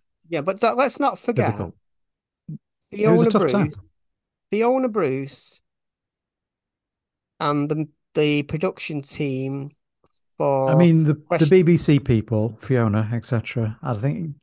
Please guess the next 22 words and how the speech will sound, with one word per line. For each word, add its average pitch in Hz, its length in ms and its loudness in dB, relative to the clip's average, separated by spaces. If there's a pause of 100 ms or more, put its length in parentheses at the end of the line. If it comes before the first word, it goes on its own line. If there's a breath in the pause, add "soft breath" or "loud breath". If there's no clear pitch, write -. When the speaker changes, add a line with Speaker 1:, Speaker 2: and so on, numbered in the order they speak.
(140)
Speaker 2:
I 139 60 -4
mean, 135 160 4
Speaker 1:
No. 120 160 0 (120)
Speaker 2:
do 151 100 4
we 147 80 6
really 147 180 6
need 131 120 4
to - 60 -14
talk 127 240 -2
about 113 200 0
them? 120 120 0
We 127 100 2
know 131 140 4
where 117 100 2
they 113 160 2
stand. 110 460 -2 (480)
Speaker 1:
No, 190 180 -4
no, 190 300 -4
what 180 160 -6
I'm 180 80 -6
saying 190 360 0
is 147 260 -4